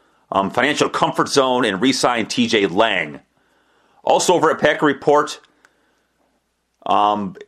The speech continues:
a look at the compensatory draft picks and where Green Bay signs,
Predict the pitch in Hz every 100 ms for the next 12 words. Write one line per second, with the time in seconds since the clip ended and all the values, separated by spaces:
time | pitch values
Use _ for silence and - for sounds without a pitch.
0 | _ 110 107 95 151 - - 127 - 160
1 | 143 - 127 - 127 123 - 123 123 107
2 | 123 95 117 120 113 98 - 120 113 110
3 | 101 -